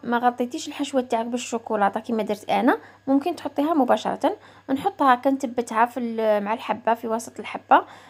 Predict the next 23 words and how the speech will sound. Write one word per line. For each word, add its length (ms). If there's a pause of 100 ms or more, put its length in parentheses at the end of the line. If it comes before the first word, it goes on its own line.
(120)
نخليها 400
تنشف 500 (360)
ونزينوها. 1000
التزيين 460
تبغوا 200
ديروا 320
الناكخي، 560
يعني 300
انا 80
الصراحه 440
درت 240
الناكخي 420
ما 80
عجبنيش 400
الشكل 360
تاعها، 300
درت 220
حبه 260
سيتها 480
بالناكخي 600 (400)
ما 180
عجبنيش، 560
لكن، 420